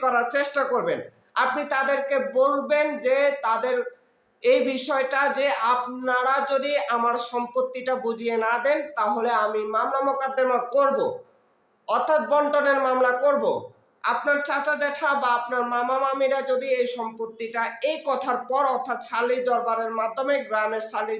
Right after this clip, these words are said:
দরবারের মাধ্যমে যদি এই সম্পত্তিটা বন্টন করতে রাজি হয় বা বন্টন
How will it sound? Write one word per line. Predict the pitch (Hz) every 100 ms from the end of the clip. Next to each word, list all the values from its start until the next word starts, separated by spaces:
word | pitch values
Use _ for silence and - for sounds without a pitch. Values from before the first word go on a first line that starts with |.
| 220
দরবারের | 214 214 214 214 214 214 208
মাধ্যমে | 233 254 277 277 269
যদি | 269 285 - - 302
এই | 330 302 - - _ - 269
সম্পত্তিটা | 254 254 254 254 247 233 233
বন্টন | 226 233 226 226
করতে | 226 240 226
রাজি | 233 247 294 302
হয় | 285 285
বা | 254 -
বন্টন | 240 247 262